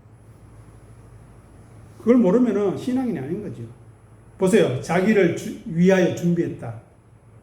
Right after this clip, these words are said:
누구의 것이 되겠느냐? 비록 내가 이, 보십시오. 텀블러가 제 것이라고 가지고 있다고 하지만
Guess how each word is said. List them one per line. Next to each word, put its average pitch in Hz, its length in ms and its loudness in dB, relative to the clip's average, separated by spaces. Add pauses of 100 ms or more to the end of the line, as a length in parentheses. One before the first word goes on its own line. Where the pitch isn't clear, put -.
(1000)
누구의 240 320 8
것이 190 200 -2
되겠느냐? 135 460 -8 (2000)
비록 294 260 8
내가 285 400 6
이, 294 420 0 (240)
보십시오. 220 540 -2
텀블러가 294 500 4
제 226 120 4
것이라고 269 340 2
가지고 262 240 2
있다고 269 260 -2
하지만 202 560 -2